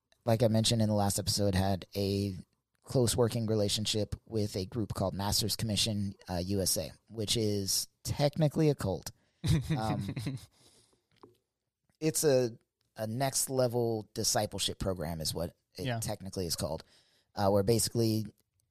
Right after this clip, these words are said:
Speaker 1: anyone who is out of high school can go, and they have age limits and all kinds of s-, things like that. It's specifically for young adults. But you can go and be immersed in church leadership,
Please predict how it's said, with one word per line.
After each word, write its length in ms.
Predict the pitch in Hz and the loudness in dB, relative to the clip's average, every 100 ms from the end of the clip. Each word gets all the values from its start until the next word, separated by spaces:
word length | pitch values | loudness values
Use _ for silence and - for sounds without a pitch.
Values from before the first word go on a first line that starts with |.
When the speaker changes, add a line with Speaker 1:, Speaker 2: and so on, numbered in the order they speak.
| _ | _
Speaker 1:
anyone 460 | 117 117 117 113 110 | 0 2 6 6 4
who 200 | 107 113 | 4 4
is 440 | 107 104 104 - - _ _ | 2 2 0 -4 -6 _ _
out 160 | 113 117 | 2 4
of 80 | 107 | 4
high 160 | 113 | 2
school 580 | 110 - 120 110 107 104 104 _ _ _ _ - | 2 2 0 0 0 -4 -10 _ _ _ _ -6
can 540 | 117 101 101 101 95 - | -2 0 -2 -4 -6 -2
go, 320 | 120 113 110 | 2 4 4
and 200 | 101 95 | 0 -2
they 100 | - | 0
have 220 | 117 120 - | 2 2 0
age 280 | 107 110 101 | -2 0 0
limits 600 | 107 107 104 98 - - | 0 2 2 0 -2 -4
and 300 | 95 92 90 | -6 -6 -8
all 100 | 98 | -8
kinds 200 | 92 95 | -6 -4
of 40 | 90 | -4
s-, 140 | - _ - | -6 _ -10
things 240 | 101 90 | -6 -4
like 140 | 87 | -4
that. 220 | - 87 90 | -4 -6 -4
It's 100 | - | -4
specifically 560 | - 127 151 - 131 | -2 0 2 0 -2
for 260 | 113 117 104 | 0 0 0
young 220 | 95 90 | 0 -4
adults. 380 | 92 82 - - - _ _ _ _ _ _ - | -4 -8 -6 -8 -10 _ _ _ _ _ _ -6
But 260 | 117 107 | -2 -2
you 120 | 113 120 | -4 -6
can 220 | 113 113 | -4 0
go 460 | 127 127 127 131 - _ - | 4 6 6 2 -2 _ -6
and 600 | 113 107 104 98 95 90 _ _ _ _ 139 | 0 0 0 0 -2 -6 _ _ _ _ -2
be 180 | 165 | 4
immersed 520 | 147 113 120 107 - - | 4 4 4 4 2 -2
in 320 | 117 110 104 | -2 0 0
church 400 | 92 - 104 - | 0 0 0 0
leadership, 600 | 120 113 107 - 110 107 | -2 0 0 2 2 0